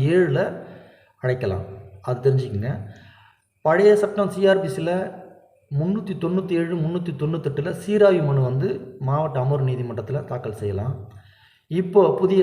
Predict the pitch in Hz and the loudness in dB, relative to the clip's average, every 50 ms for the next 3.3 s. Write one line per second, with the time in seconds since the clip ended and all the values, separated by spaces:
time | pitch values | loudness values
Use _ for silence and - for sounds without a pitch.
0 | - - 135 - - 123 - - - - - - - - 131 139 139 139 139 160 | 4 2 0 -2 -2 -6 -6 -8 -12 -16 -18 -14 -8 -4 0 2 2 2 2 0
1 | 147 - 151 156 156 151 147 143 135 135 - 127 - - - - - - - - | -2 -4 -4 -4 -2 -2 -2 -2 -2 -2 -4 -6 -8 -8 -12 -16 -20 -20 -20 -20
2 | _ _ _ - 131 127 - - 147 135 131 131 139 147 147 135 139 135 131 135 | _ _ _ -6 -6 -4 -2 -2 -2 -2 0 0 2 2 2 0 0 0 2 2
3 | 147 147 139 - 135 | 2 0 0 -4 -4